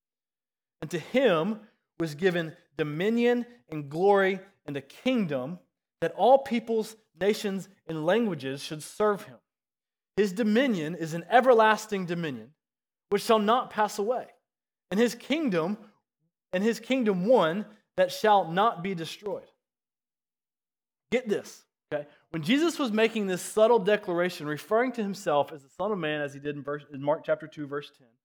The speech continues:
he's saying, "I'm the King of the world." That's what he's saying. All people from all over the world will serve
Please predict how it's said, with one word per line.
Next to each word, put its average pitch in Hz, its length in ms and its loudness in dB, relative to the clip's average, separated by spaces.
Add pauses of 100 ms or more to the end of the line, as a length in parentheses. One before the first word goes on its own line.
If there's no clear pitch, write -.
(320)
he's 180 120 -4
saying, 190 420 2 (500)
"I'm 208 180 4
the 190 60 0
King 185 220 -4
of 156 40 -2
the 143 60 -4
world." 120 260 -8 (640)
That's 190 180 0
what 190 120 0
he's 170 140 -4
saying. 117 200 -10 (680)
All 247 180 8
people 247 460 2 (260)
from 170 120 -8
all 247 260 6
over 262 160 10
the 240 100 6
world 147 420 0 (260)
will 170 100 -2
serve 180 500 2